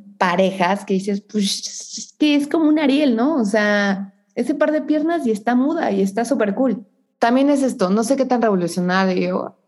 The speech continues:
era el señor Hans o tan atrasados, que al final de cuentas es eso, ¿no? O sea,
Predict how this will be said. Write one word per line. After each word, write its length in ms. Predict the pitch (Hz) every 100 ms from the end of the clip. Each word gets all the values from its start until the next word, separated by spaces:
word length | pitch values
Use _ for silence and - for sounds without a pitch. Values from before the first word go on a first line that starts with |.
| -
era 200 | 190 185
el 100 | 185
señor 440 | 185 175 170 175 - -
Hans 480 | 202 190 - - - _
o 240 | 220 247 254
tan 200 | 196 180
atrasados, 720 | 170 180 175 170 170 165 - _
que 80 | 196
al 80 | 196
final 220 | 208 196
de 120 | 208
cuentas 420 | 240 190 196 190
es 120 | 196
eso, 320 | 294 302 190 196
¿no? 240 | 196 240
O 80 | 214
sea, 500 | 208 202 196 196